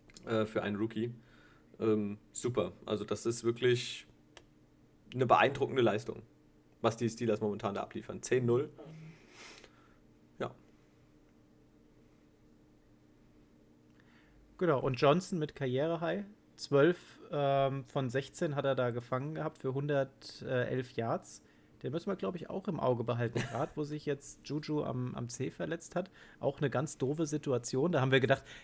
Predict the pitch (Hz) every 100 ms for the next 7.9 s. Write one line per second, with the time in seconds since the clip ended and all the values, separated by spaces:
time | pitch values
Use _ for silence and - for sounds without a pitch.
0 | - - 123 165 - - 127 123 120 131
1 | 117 147 160 - 175 - - - 135 -
2 | 127 127 135 135 170 - - - 127 123
3 | 190 - 190 - 113 117 120 - - -
4 | 131 127 143 156 - 147 156 120 - -
5 | - - 127 127 127 120 - - 127 120
6 | 147 151 156 151 - - 143 - - 185
7 | - 123 117 131 - - 185 151